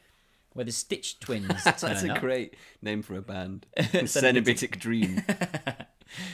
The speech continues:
Speaker 1: The Stitch twins turn up. They put this big mask on his head, and this is like medieval torture stuff.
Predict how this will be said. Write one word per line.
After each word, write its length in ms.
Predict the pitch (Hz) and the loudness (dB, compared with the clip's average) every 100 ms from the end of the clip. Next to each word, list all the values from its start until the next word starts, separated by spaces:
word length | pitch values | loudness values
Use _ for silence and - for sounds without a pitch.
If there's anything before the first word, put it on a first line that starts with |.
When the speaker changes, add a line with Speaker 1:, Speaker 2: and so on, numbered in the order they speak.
| - _ | -14 _
Speaker 1:
The 100 | - | -8
Stitch 340 | 117 202 196 - | 0 0 0 -6
twins 340 | 151 139 127 | -4 -4 -6
turn 280 | - 127 104 | 0 0 2
up. 240 | 98 - _ | -2 -6 _
They 100 | 113 | -8
put 240 | 113 - | -6 -8
this 140 | 120 110 | -6 -6
big 280 | - 127 113 | -4 -6 -2
mask 500 | 120 131 139 - - | -4 -2 -4 -6 -6
on 80 | |
his 180 | 92 92 | -6 -6
head, 240 | 92 69 104 | -8 -10 -6
and 100 | 120 | -6
this 140 | 123 | -4
is 100 | 139 | -4
like 180 | 123 95 | -2 -2
medieval 420 | 104 104 107 98 | 0 0 0 -4
torture 340 | 92 113 67 98 | -6 -8 -8 -10
stuff. 400 | - 78 - | -10 -10 -12